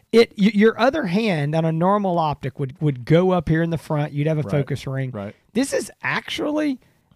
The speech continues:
Speaker 1: I, I, I agree. I, I feel like you can reach underneath there while you're holding the unit. You're s-, holding steady.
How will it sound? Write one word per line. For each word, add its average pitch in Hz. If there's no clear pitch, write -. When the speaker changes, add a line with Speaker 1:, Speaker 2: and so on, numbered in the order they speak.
Speaker 1:
I, 165
I, 196
I 202
agree. 165
I, 135
I 151
feel 214
like 196
you 175
can 127
reach 190
underneath 208
there 196
while 156
you're 131
holding 208
the 202
unit. 170
You're 123
s-, -
holding 196
steady. 175